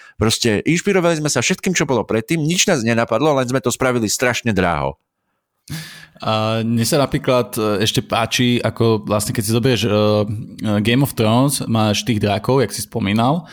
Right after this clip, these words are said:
Speaker 2: že to nie je
Speaker 1: Jo.
Speaker 2: len, že proste priletí drak, lebo wow, je tam drak, ale tam tými drakami je budované napätie v tom Game of Thrones a je to o tom, že kedy už pôjdu do boja.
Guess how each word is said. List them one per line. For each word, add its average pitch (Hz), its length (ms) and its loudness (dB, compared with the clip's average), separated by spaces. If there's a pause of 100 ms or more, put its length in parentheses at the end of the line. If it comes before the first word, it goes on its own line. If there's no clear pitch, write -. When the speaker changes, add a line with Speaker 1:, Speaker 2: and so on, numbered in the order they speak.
(160)
Speaker 2:
že - 120 -12
to 110 100 2
nie 117 140 4
je - 20 4
Speaker 1:
Jo. 113 60 4
Speaker 2:
len, 110 140 2
že 104 180 0
proste 104 260 -4
priletí 110 320 -2
drak, 104 160 0
lebo 107 240 0
wow, 92 480 -4
je 87 80 -12
tam 95 200 -8
drak, - 360 -4 (400)
ale 110 640 2
tam 117 320 0
tými 147 220 2
drakami 131 460 2 (140)
je 117 200 4
budované 123 420 2
napätie 107 480 0
v 165 60 -2
tom 123 120 0
Game 101 200 4
of 127 100 -2
Thrones 117 280 2
a 104 40 2
je 110 80 2
to - 80 0
o 110 80 0
tom, 123 80 2
že 107 80 -2
kedy 151 260 0
už 175 100 2
pôjdu 127 260 2
do 120 100 2
boja. 107 320 0